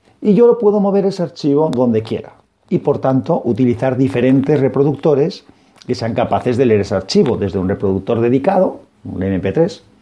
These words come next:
un ordenador, una tableta, en el coche, en un teléfono, en un C D en el que lo he grabado previamente, en un, y lo pongo en un equipo de música, o meto un pincho en el equipo de música,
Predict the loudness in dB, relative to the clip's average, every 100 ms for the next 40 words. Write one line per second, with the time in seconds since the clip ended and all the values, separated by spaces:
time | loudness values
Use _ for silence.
0 | -20 -20 -20 -20 -18 -16 -8 -2 0 2
1 | 2 2 2 0 -2 -14 _ _ _ -12
2 | -10 -4 0 0 0 -4 -4 -12 -18 _
3 | _ _ _ _ _ -2 0 0 0 -2
4 | -4 -8 -8 -12 _ _ -12 -4 -2 0
5 | 2 0 0 -4 -4 -10 _ _ _ -4
6 | 0 2 2 2 0 0 -2 0 0 0
7 | 0 0 2 4 4 2 2 2 0 -6
8 | -8 -4 -2 0 0 0 -2 -2 -2 0
9 | 0 0 0 0 0 0 2 2 2 0
10 | 0 0 0 -2 -2 -4 -6 -14 -18 -6
11 | -2 -2 -2 0 2 2 0 0 0 -2
12 | -4 -4 -2 -2 -2 -4 -4 -4